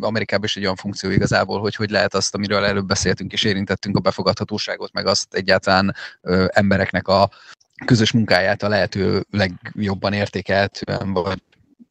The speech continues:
na mindegy, befogadhatóbban, ö, más emberek elé rakni, csak a mögött van egy egész piac, ami, ami utána ezt elkezdi terjeszteni ott, ahol terjeszteni kell. Az viszont én szerintem tök nagy előny, hogy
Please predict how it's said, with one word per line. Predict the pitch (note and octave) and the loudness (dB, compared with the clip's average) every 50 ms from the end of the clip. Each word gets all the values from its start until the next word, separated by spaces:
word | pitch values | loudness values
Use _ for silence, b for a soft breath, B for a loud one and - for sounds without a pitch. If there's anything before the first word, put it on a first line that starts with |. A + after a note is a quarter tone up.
| _ _ | _ _
na | - A2 G#2 G#2 | -4 -2 -2 0
mindegy, | G#2 G2 F#2+ F#2+ F#2+ | 0 -2 -2 -4 -4
befogadhatóbban, | - G#2+ - - G2+ G#2 G2+ - A2 G#2 - G#2 F#2+ F#2+ G2+ G2 G2 G2 A2 A2+ _ _ _ _ _ | -4 -6 -4 -4 -2 -2 -2 -2 -4 -6 -6 -8 -8 -4 -2 -2 -2 -4 -8 -12 _ _ _ _ _
ö, | - G2 F2+ | -6 -4 0
más | F#2+ G#2+ A2+ A#2+ - | 2 4 4 6 6
emberek | C3+ C3+ C3+ C#3 - | 6 6 6 4 2
elé | C#3+ C#3+ D3 | 2 2 4
rakni, | D3 C#3+ C#3+ - - D#3 D3+ D3 b b b b b b b b b b | 4 4 2 2 2 2 0 0 b b b b b b b b b b
csak | - - C3+ - - | 0 0 0 2 2
a | C3 | -2
mögött | A#2+ A#2+ A#2+ A#2 - | 0 0 -2 -2 0
van | - G2 F#2+ | -2 -2 -2
egy | E2+ - | -2 -6
egész | - - G2 - | -6 -4 -4 -6
piac, | - - F2 F2 F2 - - | -4 -4 -2 -2 -2 -2 -2
ami, | F2+ F2 F2+ F2+ F2+ - | -6 -4 -4 -4 -6 -6
ami | - F2+ F#2 F#2 | -6 -6 -6 -4
utána | F#2 F#2+ - F#2 E2+ F2+ F#2 F2+ | -6 -6 -4 -4 -4 -4 -4 -4
ezt | F2+ F2+ F#2 - - - - | -4 -6 -6 -6 -8 -8 -6
elkezdi | - F2+ F2+ F#2 - E2 - - - | -6 -4 -4 -4 -6 -8 -10 -10 -8
terjeszteni | - F2+ E2 E2+ F2 - - - F2 F2 | -4 -4 -4 -4 -4 -6 -6 -8 -8 -8
ott, | F2 F2+ G#2 - | -8 -10 -8 -4
ahol | F#2+ F#2+ F#2+ F#2 | -2 0 0 0
terjeszteni | - F#2+ F#2+ F#2+ F#2+ - - - G2 F#2 | 0 -2 -2 -2 -2 -4 -6 -6 -8 -6
kell. | - F#2 F#2 F#2 G2 A2 - _ - | -4 -2 0 0 0 -2 -4 _ 0
Az | - B2+ C3+ | 2 2 2
viszont | C#3+ C#3 C3 B2+ - D3 C#3 B2+ - | 2 0 -2 0 2 2 2 0 -2
én | - - A#2 A#2+ A#2+ | -4 -2 -2 -2 -2
szerintem | - - A#2+ A#2 A2 - A2+ | -2 -4 -4 -4 -4 -6 -6
tök | G#2+ - G2+ - | -6 -6 -6 -6
nagy | - F#2+ | -6 -4
előny, | F#2 F#2+ F#2+ F#2 F#2 F#2+ G2 | -4 -2 -2 -4 -6 -8 -10
hogy | F#2+ F2+ | -12 -12